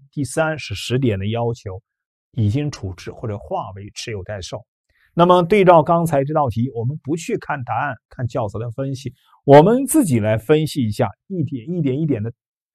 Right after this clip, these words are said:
套进去，看是否满足这三点。规模条件看一下，这个 C 企业集团下面这个 H 公司是它的一个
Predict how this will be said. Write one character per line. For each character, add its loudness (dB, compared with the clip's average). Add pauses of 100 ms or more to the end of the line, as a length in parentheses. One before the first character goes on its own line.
(320)
套 4
进 -4
去， -12
看 -6
是 -12
否 -10
满 -4
足 -18
这 -12
三 -8
点。 -10 (840)
规 8
模 12
条 10
件 6
看 0
一 -2
下， -12 (1900)
这 8
个 8
C 8
企 0
业 6
集 -4
团 0
下 2
面 2
这 0
个 -2
H -4
公 -6
司 -4
是 -6
它 2
的 0
一 -2
个 -6